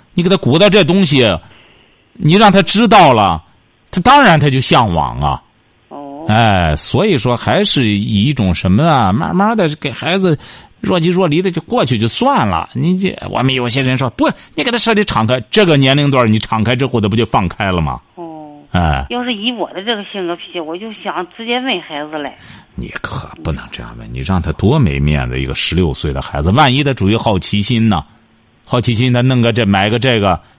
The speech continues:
Speaker 1: 鼓捣着自个，鼓捣着看着玩玩什么的，你说你给他直接问这个，让他多没面子。
Speaker 2: 但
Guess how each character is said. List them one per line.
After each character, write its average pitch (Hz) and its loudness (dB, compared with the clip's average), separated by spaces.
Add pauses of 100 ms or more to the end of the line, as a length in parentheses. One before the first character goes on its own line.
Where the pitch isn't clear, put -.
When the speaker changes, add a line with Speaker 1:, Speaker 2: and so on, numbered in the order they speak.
(160)
Speaker 1:
鼓 104 0
捣 123 4
着 117 2
自 - -4
个， 104 2
鼓 92 -2
捣 110 2
着 104 2 (340)
看 110 -2
着 95 2
玩 87 0
玩 104 2
什 87 0
么 90 4
的， 90 2 (360)
你 101 2
说 110 2
你 110 2
给 95 -2
他 92 2
直 98 0
接 104 2
问 101 2
这 98 2
个， 87 4
让 87 2
他 85 0
多 117 0
没 82 2
面 71 0
子。 64 -8 (400)
Speaker 2:
但 226 -14